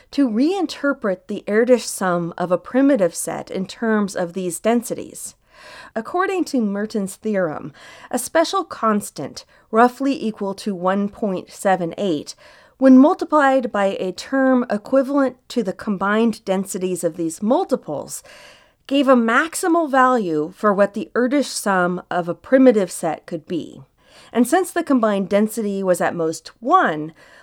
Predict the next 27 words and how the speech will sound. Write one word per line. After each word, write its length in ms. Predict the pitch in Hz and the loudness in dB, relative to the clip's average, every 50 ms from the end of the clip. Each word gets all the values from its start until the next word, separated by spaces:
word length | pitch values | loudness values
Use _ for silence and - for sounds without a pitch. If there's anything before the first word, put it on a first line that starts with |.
| _ - | _ -6
Lichman 480 | - 208 214 - - 254 220 214 196 | -4 -4 -4 -4 -2 -2 0 0 0
and 140 | 185 190 190 | -2 -4 -6
Pomerantz 800 | - - 262 269 285 269 240 185 151 147 139 - - - - - | -6 -2 0 2 2 2 2 0 -2 -6 -8 -12 -12 -14 -14 -10
proved 480 | - - 214 190 190 185 170 - - - - | -6 -4 -4 -4 -4 -6 -8 -14 -14 -8 -4
that 120 | 226 214 | -4 -2
the 140 | - 254 - | -2 -2 0
Erdős 300 | - 254 277 302 330 302 | 2 4 4 4 2 0
sum 480 | - - - - 202 190 185 180 180 185 | -4 -6 -6 -2 -2 0 0 0 -2 -2
of 160 | - 175 175 | -4 -4 -4
a 40 | 170 | -6
primitive 540 | - - - 233 247 269 285 226 226 214 - | -8 -4 0 2 4 4 4 2 0 -4 -4
set 460 | - - 175 156 151 - - - _ _ | -6 -6 -4 -4 -6 -8 -12 -18 _ _
was 180 | - 196 190 185 | -2 -2 0 0
at 220 | 208 208 202 - | 0 -2 -2 -2
most 540 | 202 208 247 247 196 175 180 - - - - - | 0 4 4 4 2 0 -4 -8 -10 -12 -10 -8
around 440 | 226 220 208 185 175 175 185 185 165 | -4 -2 0 2 2 2 0 -2 -2
one 180 | 156 160 160 | -2 -2 -2
point 320 | 156 - - 156 143 - - | -4 -6 -8 -8 -8 -8 -8
seven 320 | - 156 151 151 156 151 | -8 -6 -6 -6 -4 -4
eight. 420 | 175 185 156 107 - - - - _ _ _ _ _ _ - - - - _ - | -4 -4 -4 -6 -8 -14 -20 -20 _ _ _ _ _ _ -20 -20 -20 -20 _ -4
James 340 | - 285 320 320 285 254 - | 0 2 4 4 4 2 2
Maynard 560 | 220 214 214 220 208 - 160 160 160 156 - | 0 2 2 2 2 0 -2 -4 -6 -6 -2
is 160 | 170 175 175 | -2 0 2
a 60 | 190 | 2
mathematician 880 | 185 196 196 202 214 214 220 208 180 - 202 202 185 - 175 156 147 147 - | 2 2 2 0 0 -2 -4 -6 -6 -6 -6 -8 -6 -6 -8 -8 -8 -8 -6
at 140 | 165 165 | -4 -2
Oxford. 600 | 165 160 175 196 - - - - - - - - | -2 -2 -2 -4 -8 -12 -14 -12 -14 -16 -16 -20